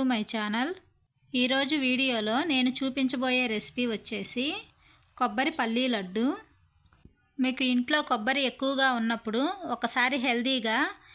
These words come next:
ఇలా కొబ్బరి పల్లీలతో లడ్డూలు చేసుకున్నారంటే టేస్ట్ చాలా బాగుంటుంది, హెల్త్కి చాలా మంచిది. పిల్లలకి రోజు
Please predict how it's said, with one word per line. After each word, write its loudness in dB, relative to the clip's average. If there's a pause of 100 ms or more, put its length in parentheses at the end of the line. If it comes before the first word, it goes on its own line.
(680)
ఇలా 4 (120)
కొబ్బరి 2 (120)
పల్లీలతో 2 (340)
లడ్డూలు 0
చేసుకున్నారంటే 0 (840)
టేస్ట్ 0 (100)
చాలా 4 (120)
బాగుంటుంది, 2 (480)
హెల్త్కి 0
చాలా 4
మంచిది. -2 (1400)
పిల్లలకి 0 (680)
రోజు 2